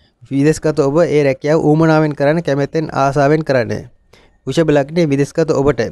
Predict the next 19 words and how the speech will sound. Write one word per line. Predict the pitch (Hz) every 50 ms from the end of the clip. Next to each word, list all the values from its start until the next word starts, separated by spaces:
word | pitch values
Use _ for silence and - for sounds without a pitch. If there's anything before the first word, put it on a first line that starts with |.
| - - _ _ _ _ -
කම්කරු | 131 135 147 - - 165 160 156 -
පන්තියේ | 156 151 147 - 165 165 160 147
වැඩයි | 135 135 147 165 156 139
ඉස්සරහට | - 151 139 147 147 165
වැඩිපුර | 156 135 131 135 135 151 156
යෙදෙන්නේ. | 156 143 139 139 120 113 110 98 - - _ _ _ - - - - _ _ _ _ _ _ -
මොන | 131 139 160
ශ්‍රේණියේ | 175 165 165 160 156 151 160 160 156
හිටියත්, | 147 135 151 160 156
මොන | 151 147 151
විධායක | 147 139 135 143 143 143 143
ශ්‍රේණියේ | 139 147 143 139 143 131
හිටියත් | 131 147 160 160 -
වැඩ | 131 131 135 151 151
කිරීමටම | 151 156 156 151 147 151 139 156 165 170
ඉදිරියේදී | 175 143 139 143 139 151 151 156 143
බලාපොරොත්තු | 139 135 139 143 143 147 147 139 - - 143 135
යුතුයි. | 131 147 160 170 165
වැඩම | 143 131 131 139 147 160